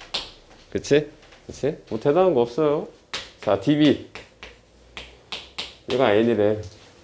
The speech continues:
그러면 B가 몇 차라는 뜻이야? 그냥 N 차네.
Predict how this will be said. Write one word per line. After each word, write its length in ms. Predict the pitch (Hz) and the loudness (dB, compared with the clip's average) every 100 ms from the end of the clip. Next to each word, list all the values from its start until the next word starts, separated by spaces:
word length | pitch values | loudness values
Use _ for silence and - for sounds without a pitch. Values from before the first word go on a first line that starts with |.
| - - | -20 -2
그러면 440 | 165 147 131 127 - - - | 2 4 2 0 -10 -12 -6
B가 240 | 180 185 | 2 4
몇 120 | 113 104 | 6 4
차라는 380 | 147 139 123 | 4 2 2
뜻이야? 420 | - 98 90 92 104 - - - - - - - | -2 -4 -2 -2 -6 -12 -16 -14 -16 -16 -18 -10
그냥 160 | - 180 | 0 2
N 100 | - | 2
차네. 380 | - 233 165 | 4 4 4